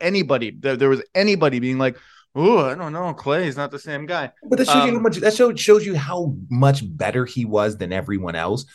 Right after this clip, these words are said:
Speaker 2: when he can have an Achilles and he can have a, an A C L and come back and still score twenty and be a huge part to a <laughs> championship team.
Speaker 1: Yeah.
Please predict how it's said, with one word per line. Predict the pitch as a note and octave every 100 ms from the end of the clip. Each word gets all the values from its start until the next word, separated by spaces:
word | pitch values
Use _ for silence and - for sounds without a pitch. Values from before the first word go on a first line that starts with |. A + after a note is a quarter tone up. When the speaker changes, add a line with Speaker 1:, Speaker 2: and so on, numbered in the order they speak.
| _
Speaker 2:
when | G#2+ F#2+
he | A#2
can | A#2 A2
have | A2 G#2+
an | F2+
Achilles | D2+ - B2 B2 B2+ C3+ C#3 - _
and | G2+
he | A2
can | G#2+
have | F#2 F#2+ F#2+ F2+
a, | - F#2 F2 D#2+ - -
an | F2 -
A | A2 A#2
C | - G#2 G2
L | G#2+ A#2+ - _
and | G2 G2
come | - G#2+
back | G#2 G2 G2 -
and | G2
still | - G#2
score | - - G2+
twenty | G2 - G2 F2+ D#2 F2+
and | F2+
be | F#2+
a | E2+
huge | - G#2 F#2+ -
part | - F2+ -
to | G#2
a |
<laughs> | -
championship | - E3 C#3+ C3+ C3+ C3+ -
team. | A#2 -
Speaker 1:
Yeah. | G#3+